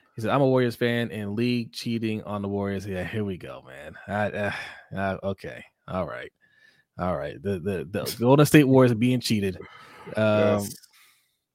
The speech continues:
Speaker 1: D Weezy, he bet money on the Sixers. All right. All right. Uh, Sixers in four, I win money. Six, Sixers in five, I win money.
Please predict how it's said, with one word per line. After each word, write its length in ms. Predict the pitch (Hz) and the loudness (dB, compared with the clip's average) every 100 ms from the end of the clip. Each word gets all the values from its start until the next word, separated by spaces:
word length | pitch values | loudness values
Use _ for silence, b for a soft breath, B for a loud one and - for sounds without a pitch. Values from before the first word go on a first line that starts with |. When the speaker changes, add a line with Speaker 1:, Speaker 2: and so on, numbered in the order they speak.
| _ - | _ -16
Speaker 1:
D 200 | 107 110 | -4 0
Weezy, 480 | 113 120 117 113 113 | 2 4 4 2 0
he 80 | 107 | 0
bet 200 | 101 107 | 0 0
money 220 | 110 110 | 0 0
on 80 | 104 | 0
the 60 | 104 | -2
Sixers. 540 | 92 87 87 90 - - _ - - | -4 -4 -6 -6 -10 -18 _ -16 -6
All 120 | 101 | -4
right. 240 | 82 80 - B B _ _ 147 b b b _ | -4 -6 -12 B B _ _ -20 b b b _
All 80 | 82 | -8
right. 220 | 78 80 - - | -8 -8 -12 -10
Uh, 480 | 90 87 87 87 - - | -8 -6 -4 -6 -8 -8
Sixers 340 | 117 113 107 | -6 -4 -4
in 200 | 98 101 | -4 -6
four, 260 | - 107 98 | -2 0 2
I 80 | 98 | 2
win 200 | 101 98 | 0 -2
money. 240 | 101 98 | -2 -2
Six, 400 | 95 98 - - - _ | -4 -8 -10 -16 -18 _
Sixers 280 | - 104 98 | -6 -6 -4
in 100 | 92 | -4
five, 240 | - 92 | 0 0
I 40 | 90 | 0
win 160 | 85 82 | -4 -8
money. 280 | 78 78 | -10 -12